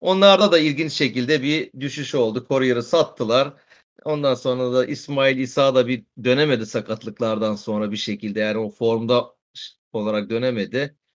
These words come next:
Onlar da bir düşüşe geçtiler ve yani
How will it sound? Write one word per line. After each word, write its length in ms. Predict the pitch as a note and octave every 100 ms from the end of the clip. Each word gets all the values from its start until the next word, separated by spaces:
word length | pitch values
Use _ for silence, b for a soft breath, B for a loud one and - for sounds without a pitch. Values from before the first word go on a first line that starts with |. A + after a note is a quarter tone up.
| _ _
Onlar 480 | - C3+ A#2+ G#2 F#2+
da 220 | A#2+ B2+
bir 160 | A#2 G#2
düşüşe 380 | G2+ G#2+ A#2+ A2+
geçtiler 760 | A2 A#2+ - G#2 G2 A#2+ A2
ve 300 | G#2+ A#2 B2 _ _ _ _ _ _ _ -
yani 480 | G#2+ F2 G2 A#2